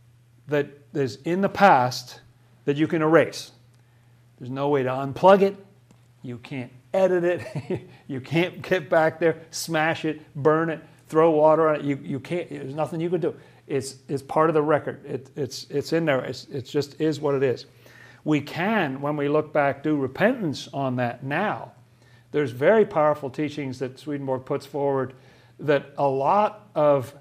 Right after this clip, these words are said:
our culpability, like, uh, how, how guilty are we for these acts, is how you feel about them after the fact. Not did you do them, but do you, he says,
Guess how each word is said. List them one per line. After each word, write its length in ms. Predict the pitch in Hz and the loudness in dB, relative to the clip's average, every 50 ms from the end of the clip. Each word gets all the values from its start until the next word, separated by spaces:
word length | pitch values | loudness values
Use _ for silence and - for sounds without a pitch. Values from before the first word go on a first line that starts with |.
| _ _ - | _ _ -2
our 640 | 147 147 156 160 170 160 160 160 156 147 143 127 127 - | 2 4 6 6 6 6 6 6 4 4 2 0 -4 -4
culpability, 800 | - 170 165 156 - 135 104 180 175 175 156 135 110 110 117 135 | -2 -2 -2 -2 -2 -2 2 4 4 4 4 0 -2 -4 -8 -4
like, 320 | 143 139 135 131 135 - - - - - _ _ - | 0 0 0 -2 -4 -10 -20 -20 -20 -20 _ _ -14
uh, 300 | 143 135 98 - 143 139 - - - - - | -14 -12 -10 -8 -8 -8 -8 -8 -12 -12 -4
how, 200 | - 151 151 147 | 0 0 0 0
how 260 | 151 - 160 156 147 139 | 0 0 0 0 0 0
guilty 440 | 123 127 151 170 180 175 - 156 143 | -2 0 0 0 0 0 -2 -4 -2
are 140 | 135 131 | 0 0
we 140 | 127 127 131 | 0 -2 -2
for 180 | 123 - 143 139 | -4 -2 -4 -4
these 220 | 131 131 123 123 | -4 -4 -6 -6
acts, 320 | - 131 127 127 123 127 - - - - - - | -4 -2 -2 -2 -4 -6 -12 -20 -20 -20 -10 -6
is 160 | - 139 - | -6 -6 -6
how 260 | - - 143 156 180 | -6 -10 -8 -8 -6
you 140 | 180 175 143 | -6 -6 -6
feel 320 | - - - 165 175 180 170 | -8 -6 -4 -2 -2 -2 -2
about 220 | 143 143 135 131 | -2 -4 -6 -6
them 120 | - 127 139 | -8 -12 -10
after 240 | 135 147 151 - | -10 -10 -10 -10
the 80 | 139 139 | -14 -14
fact. 320 | - - 165 147 139 143 | -10 -10 -10 -10 -10 -10
Not 400 | 143 147 160 180 - - - _ - | -8 -8 -8 -8 -8 -12 -18 _ -8
did 160 | 165 160 147 | -8 -6 -6
you 60 | 143 | -6
do 200 | 127 135 175 180 | -4 -2 0 0
them, 180 | 165 135 113 - - - _ _ _ _ _ _ _ _ - | 0 -2 -8 -12 -18 -20 _ _ _ _ _ _ _ _ -10
but 140 | 143 135 - | -8 -6 -2
do 80 | 156 | 0
you, 140 | 151 156 151 - - | 0 0 0 -2 -2
he 120 | 147 156 | -2 -2
says, 360 | 156 - - 160 151 135 131 | 0 2 2 2 2 0 -2